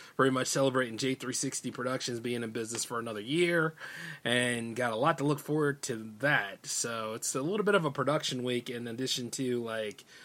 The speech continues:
staying focused on some business things. Now, would you like me to tell you about the controversy that happened, or would you not like me to tell you about it? I'm not gonna tell you about it. You know why? Because I'm gonna tell you this. Either way, we are distancing ourselves from that person,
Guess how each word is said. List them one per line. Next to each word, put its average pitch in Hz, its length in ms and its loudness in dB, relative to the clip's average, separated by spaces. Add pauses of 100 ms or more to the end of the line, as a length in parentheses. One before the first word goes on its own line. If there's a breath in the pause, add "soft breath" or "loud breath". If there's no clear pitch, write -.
(160 loud breath)
staying 123 300 2
focused 127 320 0
on 123 100 0
some 107 200 -4
business 113 400 -2
things. 104 420 -8 (800 loud breath)
Now, 247 340 12 (560 loud breath)
would 143 160 4
you 160 80 8
like 202 180 10
me - 60 0
to 208 80 4
tell 247 160 10
you 240 60 10
about 233 160 6
the 202 80 -2
controversy 240 640 4
that 240 180 4
happened, 254 480 4
or 220 140 10
would 185 200 6
you 175 280 4
not 175 240 4
like 120 200 2
me 113 120 -6
to 107 40 -8
tell 117 140 -4
you 107 100 -4
about 92 220 -6
it? 87 140 -16 (1300)
I'm 294 340 12
not 214 140 12
gonna 165 140 8
tell 143 180 6
you 131 100 6
about 123 200 4
it. 139 40 4
You 185 80 2
know 233 140 6
why? 226 260 8
Because 180 240 4
I'm 160 80 2
gonna 175 100 0
tell 170 140 4
you 156 80 8
this. 117 300 4 (580 soft breath)
Either 269 300 8
way, 233 300 10
we 190 200 10
are 226 120 12
distancing 180 1000 4
ourselves 147 540 6
from 165 260 4
that 185 220 4
person, 214 580 6